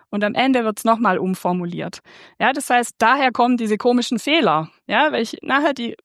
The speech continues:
nächstwahrscheinlichen Wörter wieder suche. Diese Tools helfen, ja, aber sie garantieren nicht, dass die Antwort stimmt.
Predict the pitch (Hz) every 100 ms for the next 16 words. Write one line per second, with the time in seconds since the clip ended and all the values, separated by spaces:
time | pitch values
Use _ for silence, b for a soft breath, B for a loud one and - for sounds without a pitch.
0 | _ 254 294 - 247 - 254 240 269 214
1 | 220 240 185 180 170 170 170 165 165 B
2 | B B B 226 226 - 294 285 - 208
3 | 226 - 156 - 196 254 220 214 214 220
4 | - - 208 202 190 220 196 160 170 -
5 | 180 - - 185 170 - - - -